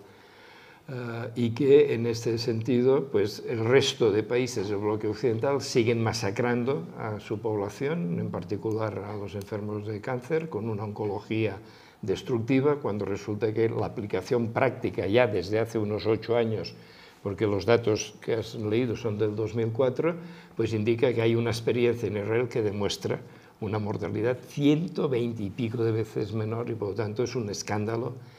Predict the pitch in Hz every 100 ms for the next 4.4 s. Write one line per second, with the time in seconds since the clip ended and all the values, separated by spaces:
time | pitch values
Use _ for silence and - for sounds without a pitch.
0 | - - 123 - - 127 110 104 - -
1 | - - - 120 113 113 113 95 - 110
2 | 113 107 98 113 107 107 - 113 113 120
3 | 95 90 - 92 104 92 90 82 80 73
4 | - - -